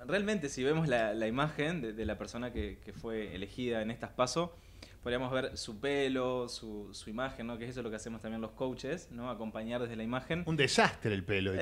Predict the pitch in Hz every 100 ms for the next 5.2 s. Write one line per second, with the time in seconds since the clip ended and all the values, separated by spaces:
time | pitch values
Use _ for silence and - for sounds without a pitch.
0 | 175 - 135 147 143 175 226 240 208 180
1 | 196 185 - 214 143 233 - 160 160 170
2 | 170 180 202 220 180 160 175 185 170 165
3 | 175 175 170 185 170 151 147 120 170 180
4 | 196 156 135 139 170 165 135 120 123 220
5 | 131